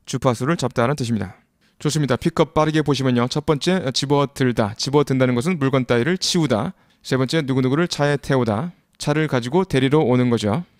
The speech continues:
그다음에 뭐뭇을 집어든다는 것은 습득하다는 뜻이고요. 병 따위를 집어드는 것은 병에 걸리다. 그다음에 어떤 것을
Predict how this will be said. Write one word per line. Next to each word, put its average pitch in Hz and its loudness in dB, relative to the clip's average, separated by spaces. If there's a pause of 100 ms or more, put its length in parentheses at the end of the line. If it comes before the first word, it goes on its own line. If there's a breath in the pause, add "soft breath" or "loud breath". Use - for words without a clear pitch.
(160)
그다음에 127 -2
뭐뭇을 131 0
집어든다는 131 2
것은 135 0
습득하다는 135 0
뜻이고요. 110 0 (180)
병 127 0
따위를 139 2
집어드는 131 0
것은 170 0
병에 131 2
걸리다. 127 0 (340)
그다음에 127 -2
어떤 135 0
것을 151 0